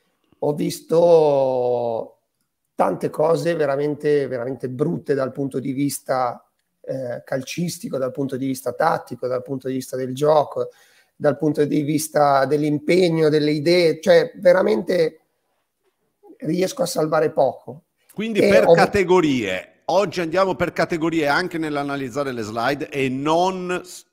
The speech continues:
Speaker 2: come facciamo, insomma, una fotografia, poi ci interrompiamo nel mezzo a fare considerazioni generali, ma seguiamo magari il corso della partita. Non faremo così oggi.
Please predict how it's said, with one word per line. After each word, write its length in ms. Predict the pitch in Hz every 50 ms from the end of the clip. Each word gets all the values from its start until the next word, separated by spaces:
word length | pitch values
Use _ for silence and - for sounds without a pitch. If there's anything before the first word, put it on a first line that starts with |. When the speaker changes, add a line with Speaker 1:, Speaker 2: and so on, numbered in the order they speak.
| _ _ -
Speaker 2:
come 240 | - 226 - 113 -
facciamo, 420 | 120 113 - 151 143 123 101 92
insomma, 320 | 87 - 104 98 87 73
una 160 | 78 80 90 87
fotografia, 800 | - 117 110 - 113 110 120 117 - - 131 120 107 82 67 - - - - - _ _
poi 140 | - 117 117
ci 100 | - 139
interrompiamo 640 | 117 - 131 123 110 117 107 95 131 135 123 113 113
nel 160 | 107 101 104
mezzo 260 | 113 127 123 - 113
a 20 | 95
fare 160 | 107 113 107
considerazioni 500 | 95 104 98 107 113 113 107 139 143 143
generali, 400 | 117 139 147 160 143 131 131 131
ma 100 | 120 117
seguiamo 540 | - - - 139 123 123 131 120 117 117 113
magari 280 | 107 104 101 110 104
il 60 | 98 -
corso 280 | 101 98 85 - 98
della 140 | 95 90 85
partita. 380 | - 85 76 78 85 78 98 107
Non 280 | 127 160 180 190 156
faremo 440 | - 160 160 151 147 143 139 135 123
così 280 | 107 117 104 95 92 87
oggi. 440 | 78 73 71 67 _ - 71 69